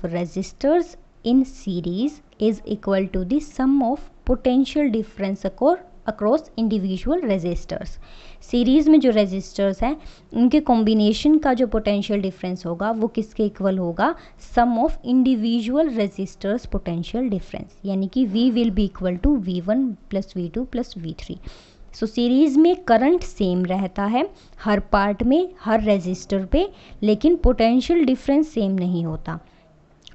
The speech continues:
पोटेंशियल डिफरेंस वी वन, वी टू, वी थ्री का अलग होगा और उनका टोटल सम V के सीरीज के रेजि-, पोटेंशियल डिफरेंस के इक्वल होगा। ओके, now हम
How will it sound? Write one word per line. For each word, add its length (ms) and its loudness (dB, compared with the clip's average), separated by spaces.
पोटेंशियल 500 2
डिफरेंस 520 -2
वी 260 -2
वन, 200 0
वी 180 -2
टू, 200 -4
वी 200 -4
थ्री 260 -4
का 160 -2
अलग 380 -4
होगा 400 0
और 240 0
उनका 460 0
टोटल 440 -2
सम 280 0
V 340 0
के 260 -2
सीरीज 580 -4
के 200 -2
रेजि-, 560 -6
पोटेंशियल 480 0
डिफरेंस 420 -6
के 120 -4
इक्वल 420 -8
होगा। 320 -10
ओके, 220 -4
now 340 2
हम 380 0